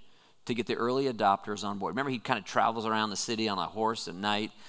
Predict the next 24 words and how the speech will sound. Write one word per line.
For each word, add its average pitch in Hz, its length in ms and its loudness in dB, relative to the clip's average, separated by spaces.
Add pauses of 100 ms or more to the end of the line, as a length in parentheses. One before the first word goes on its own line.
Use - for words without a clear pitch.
(160)
to 107 60 -4
get 110 160 -2
some 110 140 -4
guys 101 280 4
to 92 100 -8
jump 101 240 -4
into 104 160 -6
the 98 80 -6
thing. 107 360 -6 (320)
He - 120 -8
takes - 240 -2
out 107 80 2
a - 20 -4
few 170 320 -4
men 92 300 -2
to 90 60 -8
show 107 260 -2
them 104 140 -4
the 95 120 -6
ruin 90 380 -6
because 98 320 -6
leaders 127 500 0
need 117 220 -4
followers. 90 720 -4